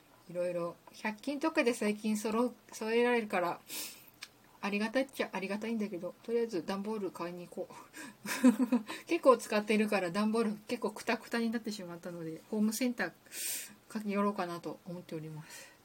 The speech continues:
ってことで、まあ、余裕があったら、あの、概要欄にサークルの情報のリンク貼ろうかなと思っておりますので、もしよろしければ、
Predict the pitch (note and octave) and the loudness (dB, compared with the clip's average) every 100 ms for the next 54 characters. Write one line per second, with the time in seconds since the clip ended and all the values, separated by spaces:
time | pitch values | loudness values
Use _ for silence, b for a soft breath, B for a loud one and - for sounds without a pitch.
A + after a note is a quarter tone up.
0 | - B B B B _ - G#3+ G3+ G3+ | -20 B B B B _ -12 -10 -8 -6
1 | F#3 F3 E3 G3+ G#3 F#3 G3+ C4 C#4+ D4+ | -2 0 0 4 4 4 6 8 10 8
2 | D4+ C4+ A#3 F#3+ D#3+ F3 E3+ E3+ E3 D#3+ | 8 8 10 10 8 6 0 -2 -4 -2
3 | D3+ A3+ B3+ C#4+ C#4+ B3 G3 E3+ E3 D3+ | 6 8 8 8 10 8 6 2 -2 -4
4 | - - - - - - - - - A#3 | -8 -18 -20 -20 -20 -20 -20 -20 4 8
5 | A#3 C4 B3+ D4+ - - A3 A#3 A#3 A#3+ | 8 8 4 2 -4 -8 -2 2 4 8
6 | D4 B3+ G3 D#3+ D3+ F3+ G#3+ A3+ A3+ A3 | 8 8 4 0 -2 0 0 2 2 2
7 | A3 B3 C4 G3+ F#3+ F#3 D#3+ D#3 E3+ G3+ | 4 4 4 2 0 0 -2 -2 -6 -6
8 | G#3+ G3 F3 F3+ G3+ F3 E3 D#3+ F#3+ B3+ | -2 -2 -2 -6 -6 -6 -6 -6 -4 -2
9 | C4+ G#3 F3 G3 G#3 - G#3 F3 D3 | -2 -2 -2 -4 -6 -4 -4 -4 -10